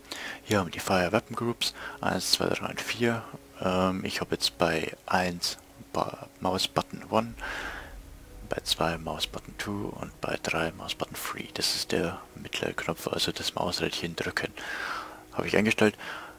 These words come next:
Mehr brauchen wir eigentlich nicht, außer noch, dass wir ins hut müssen. Und das hut haben wir hier. Ähm, jetzt müssen wir runter scrollen. Und da ist an sich nur wichtig, hut Interact Mode,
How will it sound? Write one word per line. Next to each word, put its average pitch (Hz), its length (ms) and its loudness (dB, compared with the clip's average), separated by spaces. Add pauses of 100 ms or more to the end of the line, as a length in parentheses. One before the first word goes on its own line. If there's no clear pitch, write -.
(360)
Mehr - 200 -2
brauchen 107 320 0
wir 104 80 4
eigentlich 104 140 2
nicht, - 280 -2
außer 90 340 2
noch, 92 420 4
dass - 300 0
wir - 80 0
ins - 240 -2
hut - 180 4
müssen. 92 360 2
Und - 280 -6
das - 240 -2
hut - 160 -2
haben - 140 -4
wir - 100 -6
hier. - 260 6 (800)
Ähm, 90 560 0 (420)
jetzt - 140 -14
müssen - 180 -6
wir 110 40 -12
runter - 180 -10
scrollen. 110 600 -4 (1040)
Und 95 640 0
da 95 180 8
ist - 260 4
an 82 160 -6
sich - 340 0
nur 73 180 -4
wichtig, - 400 -2 (600)
hut - 200 4
Interact - 520 -4
Mode, 104 300 -2